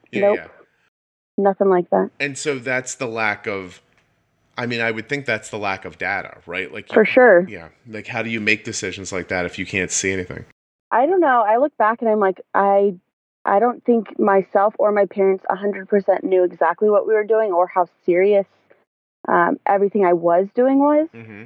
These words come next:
Speaker 2: 'cause we were kinda just flying by the seat of our pants, but that was normal, so I didn't know it was.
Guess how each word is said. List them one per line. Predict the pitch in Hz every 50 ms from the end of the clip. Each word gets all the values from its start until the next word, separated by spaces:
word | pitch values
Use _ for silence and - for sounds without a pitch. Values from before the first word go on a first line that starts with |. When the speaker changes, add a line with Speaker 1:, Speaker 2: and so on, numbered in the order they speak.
| 131 -
Speaker 2:
'cause | - 240
we | 214 226
were | 240 240
kinda | 240 240 233 233 254 254
just | 226 254 262 240 _ _ _ _ _ _ _ _ _ -
flying | 208 208 220 233 240
by | 233 226
the | 208 214 -
seat | - 226 208
of | 208
our | 214 202
pants, | 185 - 202 185 190 226 269 277 - _ _ -
but | - 196 185 175 - _ _ _ _ _ _ _ _ _ _ _ -
that | 190 185 -
was | 196 175 185
normal, | 196 180 170 175 190 226 277 311 294 -
so | 233
I | 202 196
didn't | 202 196 - -
know | 190 175 165 170 185 240
it | - -
was. | - 311 330 339 349 370 359